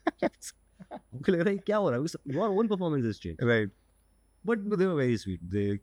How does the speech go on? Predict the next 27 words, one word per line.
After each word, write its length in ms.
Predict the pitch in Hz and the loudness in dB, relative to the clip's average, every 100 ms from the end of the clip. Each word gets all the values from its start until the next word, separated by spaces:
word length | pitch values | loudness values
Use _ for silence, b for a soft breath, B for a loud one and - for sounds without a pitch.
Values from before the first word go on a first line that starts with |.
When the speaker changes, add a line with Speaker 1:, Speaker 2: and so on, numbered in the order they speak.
| - | 0
Speaker 1:
came, 300 | 104 107 104 | 2 4 2
he 260 | 98 101 107 | 0 -2 -2
came, 280 | 98 101 95 | -2 0 0
we 160 | 95 | 0
shot 140 | 104 101 _ _ _ - | 0 -2 _ _ _ -2
couple 160 | 95 | 0
of 80 | 95 | 0
scenes 220 | 104 98 | 0 -2
together। 540 | 90 95 92 95 92 90 - _ _ _ _ _ _ _ - 104 | 0 2 2 2 2 -2 -6 _ _ _ _ _ _ _ -10 -4
And 280 | 101 98 101 | -2 0 -2
it 60 | |
spoke 200 | 107 - | -2 0
to 160 | 143 - | 0 2
me। 420 | 127 120 113 107 | 2 2 0 0
और 60 | 113 | -2
मेरे 240 | 113 135 | -2 -2
को, 280 | 165 170 156 | -2 -2 -2
मेरा 260 | 117 131 151 | 0 0 0
दिमाग 300 | 107 127 127 | 2 0 0
कहीं 200 | 123 113 | -2 0
और 180 | 110 | 0
ही 80 | 127 | 0
कि 80 | 131 | -2
चल 320 | - 117 117 | -2 0 2
क्या 120 | 107 | 2
रहा 120 | 95 85 | 0 0
है। 220 | 76 | -4